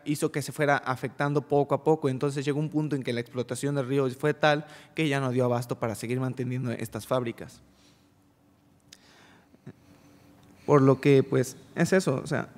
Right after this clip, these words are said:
la, esas dos fue-, fueron las principales razones de que, de que este, de este, que estas fábricas dejaron de funcionar. Más principalmente el declive de las fábricas fue entre la, el principio de, de los, del siglo veinte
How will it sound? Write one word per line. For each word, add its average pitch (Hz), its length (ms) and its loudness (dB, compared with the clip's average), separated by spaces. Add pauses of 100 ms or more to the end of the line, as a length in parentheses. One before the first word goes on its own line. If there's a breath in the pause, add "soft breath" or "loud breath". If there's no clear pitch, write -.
(480)
la, 135 540 10
esas 165 260 0
dos 170 140 -2
fue-, - 320 -4
fueron 160 280 2
las 147 120 0
principales 151 560 2
razones 143 460 -4
de 131 140 0
que, 113 520 -4
de 143 160 0
que 156 120 0
este, 147 500 0 (340 loud breath)
de 156 120 2
este, 175 260 0
que 170 80 0
estas 196 260 0
fábricas 160 480 4
dejaron 147 300 -2
de 143 80 -4
funcionar. 143 420 -4 (640 loud breath)
Más 190 300 0 (120)
principalmente 202 800 2
el 165 100 4
declive 175 400 4
de 165 100 4
las 143 120 -2
fábricas 151 380 0
fue 151 260 -2
entre 139 300 0
la, 127 240 0
el 131 200 -2
principio 175 460 -2
de, 123 600 2
de 127 100 0
los, 131 200 -6
del 135 200 0
siglo 175 300 4
veinte 151 400 0